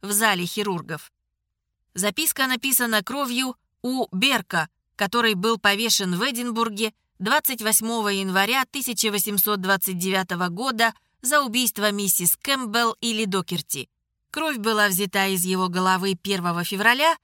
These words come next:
тысяча восемьсот двадцать девятого года.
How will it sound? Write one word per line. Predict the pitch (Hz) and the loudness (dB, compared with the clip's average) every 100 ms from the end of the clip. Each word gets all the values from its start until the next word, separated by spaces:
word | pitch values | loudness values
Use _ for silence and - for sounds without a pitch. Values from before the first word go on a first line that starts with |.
| _ _ | _ _
тысяча | 339 302 254 262 | -4 -2 0 0
восемьсот | 226 220 220 - 277 - _ _ | 2 0 2 4 2 0 _ _
двадцать | 202 226 240 247 208 | 0 2 2 0 -2
девятого | 220 202 180 185 175 | 0 0 0 -2 -2
года. | 175 180 165 | -2 -2 -4